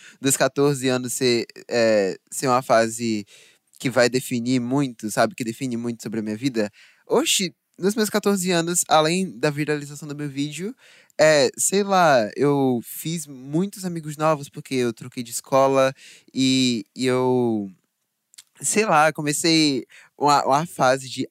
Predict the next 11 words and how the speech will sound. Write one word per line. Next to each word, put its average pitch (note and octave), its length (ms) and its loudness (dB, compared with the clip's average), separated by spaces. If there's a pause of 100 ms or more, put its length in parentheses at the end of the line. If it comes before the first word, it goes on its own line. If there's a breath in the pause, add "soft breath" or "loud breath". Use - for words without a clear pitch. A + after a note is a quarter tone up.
autoconhecimento C3 1200 -4
muito B2 240 -6
grande. G#2 420 -2 (280 soft breath)
Então, C3 240 0
assim, C3+ 340 0
eu A2+ 140 2
acho C3 180 4
que D3 80 -2
a C#3+ 40 2
partir D3+ 280 -2
daí D#3 440 0